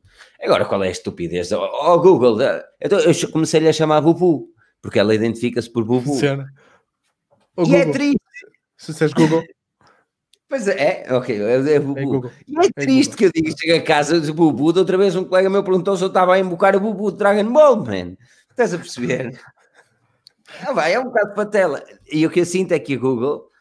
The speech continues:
Speaker 1: ah, deixou-se ficar, e, e não deixa de ser uma observação bem tocada pelo Daniel, quando eles compraram a Nest, eu fi-,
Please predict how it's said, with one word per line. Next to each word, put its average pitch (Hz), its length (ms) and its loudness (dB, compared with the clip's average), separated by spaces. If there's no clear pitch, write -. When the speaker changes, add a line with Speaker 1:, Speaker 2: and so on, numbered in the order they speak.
Speaker 1:
ah, 107 580 2
deixou-se 151 460 -2
ficar, 113 380 -2
e, 107 380 -4
e 107 40 -6
não 110 160 -4
deixa 113 220 -6
de - 60 -12
ser - 40 -8
uma 101 120 -4
observação 92 500 -8
bem 87 140 -4
tocada 80 340 -8
pelo 82 160 -16
Daniel, 85 340 -6
quando 110 200 0
eles 139 120 -2
compraram 110 460 0
a 95 60 -2
Nest, 113 280 -2
eu 143 60 -4
fi-, 131 300 -12